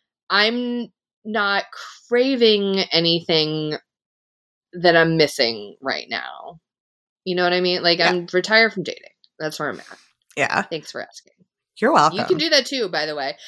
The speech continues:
Speaker 1: That's mostly, I was like, 'cause I heard that, I was like, it was like lightning bolt to my brain, like, "Oh, fuck. Yes, you can. I am." 'Cause for, I would just, before that, I would just kinda be like, "Oh, I'm just not really looking right now," or whatever. And I feel like that is a nice definitive phrase, like, "You know what?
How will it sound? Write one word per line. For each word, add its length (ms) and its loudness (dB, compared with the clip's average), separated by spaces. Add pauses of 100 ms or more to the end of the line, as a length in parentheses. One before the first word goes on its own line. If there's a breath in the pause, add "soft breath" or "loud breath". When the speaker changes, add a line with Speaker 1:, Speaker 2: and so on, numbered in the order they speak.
(200 loud breath)
Speaker 1:
That's 220 2
mostly, 240 -4
I 100 2
was 80 0
like, 180 -2
'cause 120 -6
I 140 4
heard 180 0
that, 80 2
I 40 0
was 100 -4
like, 220 -2
it 60 0
was 140 -2
like 160 -2
lightning 360 -2
bolt 140 -4
to 80 -10
my 60 -4
brain, 200 -4
like, 180 -8
"Oh, 120 -4
fuck. 400 -2
Yes, 460 -2
you 160 -6
can. 480 -4
I 80 -10
am." 380 -8 (380 loud breath)
'Cause 120 -2
for, 140 -6
I 140 4
would 180 2
just, 360 -10
before 300 0
that, 140 6
I 40 4
would 100 -2
just 120 -10
kinda 160 -6
be 40 0
like, 160 -2
"Oh, 160 0
I'm 160 -4
just 200 -10
not 160 -2
really 200 -2
looking 240 -4
right 120 -4
now," 100 -4
or 40 -2
whatever. 420 0
And 240 -2
I 200 4
feel 200 4
like 240 2
that 160 4
is 160 0
a 60 0
nice 280 0
definitive 460 -2
phrase, 260 0
like, 160 -4
"You 60 -8
know 120 -4
what? 220 -2